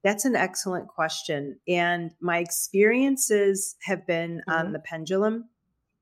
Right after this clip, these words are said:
Speaker 1: in that I think about the great training that I received. So big shout out to Ken Ramirez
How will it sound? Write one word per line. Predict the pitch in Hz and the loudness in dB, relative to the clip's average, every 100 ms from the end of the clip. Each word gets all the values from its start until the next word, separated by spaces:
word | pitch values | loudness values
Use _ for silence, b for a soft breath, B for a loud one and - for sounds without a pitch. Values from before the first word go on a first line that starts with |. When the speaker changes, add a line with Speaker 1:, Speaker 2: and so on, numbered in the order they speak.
| _ - | _ -6
Speaker 1:
in | 175 175 | -2 2
that | 175 165 156 - _ - | 4 4 2 -2 _ -8
I | |
think | 165 180 170 | -4 -2 -2
about | 156 165 170 160 - _ _ _ _ _ - | 0 4 4 2 -4 _ _ _ _ _ -2
the | |
great | 170 185 185 185 | 0 4 4 2
training | - 190 180 180 190 208 202 - | 0 0 2 2 2 -2 -6 -2
that | 175 | 2
I | 170 | 2
received. | 170 170 - 165 160 - 151 | 2 0 -2 -2 -4 -8 -8
So | - 156 | -4 -2
big | 175 165 | -2 -4
shout | - 160 160 | -2 0 0
out | 131 | -2
to | - | -6
Ken | - 170 | -6 -4
Ramirez | 165 165 151 156 170 - - | -2 -2 -2 -2 -2 -4 -8